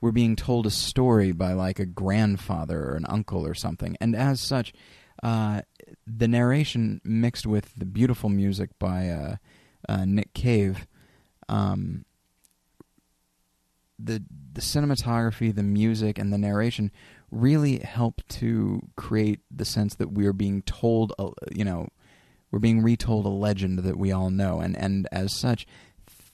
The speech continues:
things are a little idealized, or at the very least, they're a little dreamlike. They're not completely,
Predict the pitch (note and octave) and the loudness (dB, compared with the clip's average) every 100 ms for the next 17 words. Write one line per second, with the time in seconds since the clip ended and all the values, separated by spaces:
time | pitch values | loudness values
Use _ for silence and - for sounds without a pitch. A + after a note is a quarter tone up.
0 | _ A#2 A#2+ A2 G#2+ G#2 A2 - G#2 G2+ | _ 2 4 4 2 4 2 2 0 0
1 | G2+ A#2 A2 F#2 - - - G2+ G2+ G2 | 2 2 2 0 -4 -8 -10 -6 -2 0
2 | F#2+ G#2 A2+ A2 G2+ G#2+ G2 G2+ G2+ F2+ | 0 0 2 2 0 0 0 0 0 -2
3 | F#2+ G#2 G#2 F#2 A1+ G1+ - F#2 G2 - | -2 2 2 0 -4 -10 -6 -4 -2 -4
4 | G#2 F#2+ - A2+ G2+ G2+ G2+ | -6 -6 -2 -2 -2 -2 -4